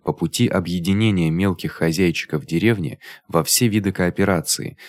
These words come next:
поддерживаемые государством в их борьбе с частным капиталом,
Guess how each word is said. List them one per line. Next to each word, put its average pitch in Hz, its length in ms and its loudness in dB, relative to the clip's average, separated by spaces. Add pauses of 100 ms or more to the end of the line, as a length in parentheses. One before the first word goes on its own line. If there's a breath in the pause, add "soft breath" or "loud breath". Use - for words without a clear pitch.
(140 loud breath)
поддерживаемые 92 880 2
государством 85 760 0
в 85 160 -4
их 85 140 -2
борьбе 80 360 2
с - 80 0
частным 82 420 0
капиталом, 107 640 0